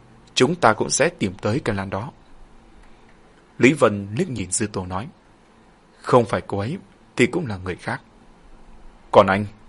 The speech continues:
anh nói những lời này là để gây xích mích nội bộ có phải không?" Suýt. Vinh Huy lên tiếng,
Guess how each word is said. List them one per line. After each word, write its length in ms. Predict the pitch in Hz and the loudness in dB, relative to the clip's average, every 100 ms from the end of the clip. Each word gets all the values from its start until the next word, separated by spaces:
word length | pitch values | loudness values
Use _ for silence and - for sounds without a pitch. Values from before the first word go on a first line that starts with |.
| - - - | -20 -18 2
anh 160 | 131 120 | 4 6
nói 140 | 107 | 6
những 220 | 139 180 113 | 4 -2 -4
lời 140 | 95 | -4
này 200 | 98 87 - - _ _ - | -4 -6 -10 -20 _ _ 4
là 140 | 117 | 6
để 140 | 101 107 | 6 4
gây 200 | 107 104 | 0 0
xích 320 | - 160 156 | 0 -2 -2
mích 220 | 139 190 | -4 -2
nội 140 | 113 104 | -4 -2
bộ 160 | 95 | -2
có 120 | - | -4
phải 160 | - 87 | -6 -6
không?" 180 | - 104 - _ _ _ _ _ _ _ _ _ _ _ _ _ _ _ - - _ - | -4 -6 -8 _ _ _ _ _ _ _ _ _ _ _ _ _ _ _ -20 -20 _ 0
Suýt. 260 | - 117 - - - - - - - - - - - | 4 4 0 -20 -20 -20 -20 -20 -20 -20 -18 -12 0
Vinh 140 | 127 | 0
Huy 160 | 107 104 | 0 -2
lên 200 | 95 95 | -2 -6
tiếng, 260 | 107 104 | -6 -8